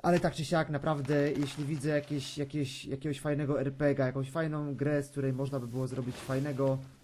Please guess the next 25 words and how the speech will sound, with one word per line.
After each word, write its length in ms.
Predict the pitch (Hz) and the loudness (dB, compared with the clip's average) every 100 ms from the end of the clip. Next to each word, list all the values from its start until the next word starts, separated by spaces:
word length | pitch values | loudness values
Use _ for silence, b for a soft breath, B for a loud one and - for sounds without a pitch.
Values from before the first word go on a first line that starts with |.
| _ _ _ | _ _ _
let's 260 | 131 143 - | 0 0 -2
playa, 360 | 139 135 131 | 0 2 2
to 80 | 127 | -2
po 80 | 135 | -8
prostu 400 | - 147 135 143 | -6 -8 -6 -4
aż 220 | 127 135 | -2 -4
chce 300 | - - 147 | -12 -2 0
mi 160 | 135 131 | 2 0
się, 500 | 135 127 117 117 117 - - | -2 -4 -4 -4 -6 -12 -12
no, 200 | 135 156 | -8 -6
wracać, 540 | 156 160 147 123 113 | 0 2 2 -4 -8
tak? 320 | - 117 123 | -6 -6 -8
Chce 200 | - 160 | -6 -4
mi 100 | 147 | -2
się 140 | 139 139 | -4 -4
wrócić 540 | 123 127 - 113 - | -4 -8 -10 -16 -12
do 300 | - 120 117 - B B B B | -6 -4 -6 -8 B B B B
tego 220 | 214 196 | 4 4
wszystkiego 460 | 175 - 185 147 175 | 0 0 0 2 2
i 140 | 151 | 2
też 260 | - 160 - | 0 -2 0
to 120 | 156 | 0
będę 400 | 139 139 139 143 | 2 4 4 2
oczywiście 520 | 120 123 113 131 131 | 0 -4 -6 -4 -4
próbował, 640 | 131 123 117 123 123 123 | -4 -4 -2 0 -2 -4